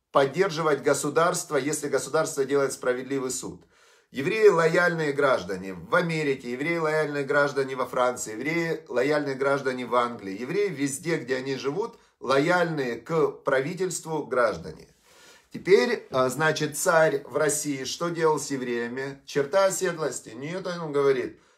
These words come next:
вы, значит, э, ко мне лояльны, но я вас не считаю гражданами. Вы вообще не граждане, вы люди второго сорта. Вы не можете жить в городах,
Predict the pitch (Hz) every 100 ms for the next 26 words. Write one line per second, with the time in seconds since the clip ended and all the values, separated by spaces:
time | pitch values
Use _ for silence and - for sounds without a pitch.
0 | _ - 104 170 214 214 - - _ _
1 | _ _ - 143 156 147 151 147 143 139
2 | 135 127 147 160 165 165 165 175 180 165
3 | 120 113 139 139 151 160 156 - 156 147
4 | 147 - 143 131 123 123 113 95 104 98
5 | 95 95 143 165 - 190 175 156 156 143
6 | 120 104 104 139 165 165 - 156 156 151
7 | 143 147 120 - 123 151 180 175 156 147
8 | 156 135 151 139 131 123 117 113